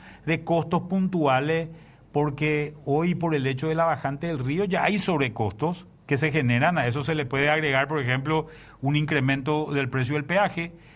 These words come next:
o del costo de balizamiento, etcétera, etcétera, porque Argentina necesita recaudar, ¿verdad? Porque el gobierno argentino necesita recaudar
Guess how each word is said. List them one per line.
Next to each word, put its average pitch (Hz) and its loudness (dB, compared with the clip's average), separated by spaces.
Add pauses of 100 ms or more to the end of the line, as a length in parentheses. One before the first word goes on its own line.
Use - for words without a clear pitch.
(180)
o 143 2
del 131 0
costo 135 -2
de 147 2
balizamiento, 156 0
etcétera, 151 -4
etcétera, 170 -2
porque 196 -4
Argentina 190 -2
necesita 180 -2
recaudar, 185 0
¿verdad? 107 -2
Porque 139 -2
el 160 0
gobierno 175 0
argentino 160 -2
necesita 160 -4
recaudar 175 0